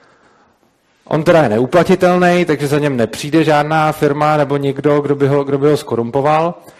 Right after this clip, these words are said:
On půjde a zeptá se lidí. A nějakým způsobem potřebuje od těch lidí zjistit, co tam chtějí. Jestli teda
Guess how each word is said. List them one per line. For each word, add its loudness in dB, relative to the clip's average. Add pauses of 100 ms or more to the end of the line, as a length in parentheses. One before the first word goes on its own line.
(240)
On -6
půjde 2
a 4
zeptá 0
se -4
lidí. -6 (920)
A -6
nějakým 2
způsobem -2
potřebuje 0
od 0
těch -2
lidí -4
zjistit, -4 (460)
co -4
tam -2
chtějí. -6 (1040)
Jestli -4
teda -2